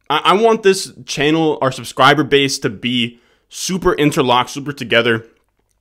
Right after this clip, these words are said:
It's all about building a community. I don't care. I'd rather have the most savage, outvoiced group of people subscribing to my channel at a thousand than have a hundred thousand subscribers of people that don't even really connect with me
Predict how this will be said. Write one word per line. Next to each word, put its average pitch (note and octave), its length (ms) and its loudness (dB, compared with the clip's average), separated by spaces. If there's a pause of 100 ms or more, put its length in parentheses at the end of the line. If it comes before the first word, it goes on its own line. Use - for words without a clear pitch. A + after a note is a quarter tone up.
(200)
It's A2 120 -8
all D#3 100 2
about C#3 260 4
building C3+ 260 2
a A#2 40 -4
community. G#2 320 -4
I A2 60 4
don't D3 100 2
care. D#3 180 0
I'd C#3+ 120 4
rather F3+ 240 0
have C#3 280 2 (280)
the C3 200 -4
most C3+ 460 0 (320)
savage, C#3 1040 2 (960)
outvoiced C3 840 2
group C#3+ 220 -8
of C#3 80 -8
people C3+ 220 -2
subscribing B2 420 0
to C3 60 -6
my A#2 140 0
channel A#2 500 -2
at A2 160 0
a - 20 -2
thousand B2+ 720 2
than A#2+ 300 -2
have B2+ 180 0
a A#2 60 -2
hundred C3+ 320 0
thousand A#2 260 2
subscribers A2+ 480 0
of G#2+ 80 -6
people A2+ 240 -4
that G#2+ 180 0
don't A#2 180 0
even A#2 120 0
really A2 180 -2
connect B2 360 0
with B2+ 120 -4
me A#2 320 -2